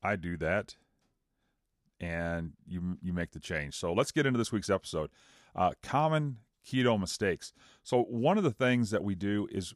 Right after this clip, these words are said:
we snack too much. And when I was, had that long stall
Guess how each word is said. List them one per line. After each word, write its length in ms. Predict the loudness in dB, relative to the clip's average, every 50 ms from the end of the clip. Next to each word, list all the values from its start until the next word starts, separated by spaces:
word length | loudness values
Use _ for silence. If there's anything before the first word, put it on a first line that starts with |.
| _ _ _ -16
we 320 | -12 -12 -8 -6 -4 -4 -2
snack 540 | -4 -4 -4 -2 -2 0 0 -2 -4 _
too 180 | -8 -6 -6 -6
much. 480 | -4 -6 -8 -8 -10 -12 -14 -16 -16 -18 _ _ _ _ _ _ -20 -20 -20 -20 -12 -2
And 260 | 2 4 4 4 4 4
when 140 | 4 6
I 120 | 6 6 6
was, 260 | 6 4 2 0 -4 _ _ _ _ _ -4
had 180 | 2 2 4 4
that 140 | 4 4 2
long 360 | 2 4 4 4 4 2 0
stall 640 | -2 -2 0 2 2 4 4 2 2 0 -2 -6